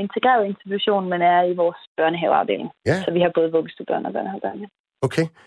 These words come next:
Speaker 2: Men, øhm, jeg kan forstå, at du skal tale lidt om, øh, om ligeløn, så skal du ikke bare, øh, fyre den af?
Speaker 1: Jo. Det, det vil jeg gerne da.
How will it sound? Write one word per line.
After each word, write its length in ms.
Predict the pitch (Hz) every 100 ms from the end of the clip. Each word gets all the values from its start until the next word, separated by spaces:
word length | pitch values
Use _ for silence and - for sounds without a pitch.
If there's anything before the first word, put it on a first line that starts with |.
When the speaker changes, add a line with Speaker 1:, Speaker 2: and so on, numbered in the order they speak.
| _ - 123
Speaker 2:
Men, 80 | 110 92
øhm, 440 | 87 82 80 78 80 80 - _ _ _ _ _ _ -
jeg 80 |
kan 100 | 101 92
forstå, 120 | -
at 80 | 101
du 60 | 117
skal 160 | -
tale 260 | - 104 117
lidt 180 | 104 107 -
om, 140 | 113 101
øh, 340 | 87 85 85 82 71 -
om 100 | 98
ligeløn, 520 | 90 90 113 156 113 - -
så 60 |
skal 220 | 98 - 92
du 60 |
ikke 140 | 147 -
bare, 140 | 156 180 180
øh, 120 | 135 110
fyre 140 | 135
den 80 | 127
af? 60 | 101
Speaker 1:
Jo. 80 | 127 170 _ _ _ _ _ _ -
Det, 100 | 226 233 220 202 202
det 60 | 240
vil 80 | 208
jeg 60 | 175 170
gerne 120 |
da. 40 | 269